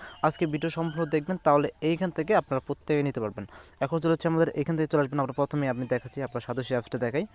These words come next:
এখান থেকে যদি আপনি সাতাশে অ্যাপসে ঢুকেন, তাহলে এখান থেকে হয়তো আপনি একটা অন্য একটা মাইনিং করতেছেন বা এখান থেকে, আহ, নেক্সট পোস্টগুলো আসে। আহ, এখান থেকে তো আমি কিন্তু এখন কিন্তু ওজি টোকেন আপনি ক্লেইম করতেছেন। এখানে ক্লেইমে ক্লিক করলাম, তাহলে দেখবেন আমার কিন্তু এটা ক্লেইম হয়ে গেছে বা ওজি টোকেন, আহ,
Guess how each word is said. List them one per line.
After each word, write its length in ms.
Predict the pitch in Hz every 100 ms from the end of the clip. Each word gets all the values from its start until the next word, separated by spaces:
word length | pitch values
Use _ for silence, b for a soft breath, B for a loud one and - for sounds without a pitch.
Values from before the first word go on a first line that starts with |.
| B B B B B
এখান 120 | 160 170
থেকে 80 |
যদি 60 | 165
আপনি 140 | 165
সাতাশে 260 | 143 143 147
অ্যাপসে 180 | 139 139
ঢুকেন, 200 | 131 165 165
তাহলে 160 | 135 135
এখান 140 | 139
থেকে 160 | 131 131 131
হয়তো 220 | 131 135
আপনি 100 | - 139
একটা 200 | - 131
অন্য 320 | 127 120 143
একটা 160 | 135 131
মাইনিং 220 | 120 123
করতেছেন 340 | 123 117 - 151
বা 60 | 120
এখান 120 | 123
থেকে, 180 | 117 117 113
আহ, 560 | - - - 120 123
নেক্সট 200 | 127 123 -
পোস্টগুলো 340 | 139 139 131 131
আসে। 140 | 123 202
আহ, 460 | - - 135 123 - _ _ 160
এখান 120 | 175
থেকে 120 | 202
তো 80 | 170
আমি 120 | 165 160
কিন্তু 160 | 147 160
এখন 120 | 151 156
কিন্তু 160 | 151 165 160
ওজি 180 | 156 156
টোকেন 240 | 143 160
আপনি 180 | 147 147 135
ক্লেইম 160 | 139 135
করতেছেন। 240 | 131 151 151
এখানে 160 | 139 -
ক্লেইমে 340 | - 131 131 135
ক্লিক 160 | 139 -
করলাম, 160 | 139 190
তাহলে 160 | 139 127
দেখবেন 200 | 127 127
আমার 140 | 131
কিন্তু 120 | 135 139
এটা 100 | 120
ক্লেইম 220 | 123 123 113
হয়ে 140 | 127 123
গেছে 180 | 120 226 - B B B B -
বা 100 | 131 135
ওজি 120 | 135
টোকেন, 160 | 156 156
আহ, 220 | 135 143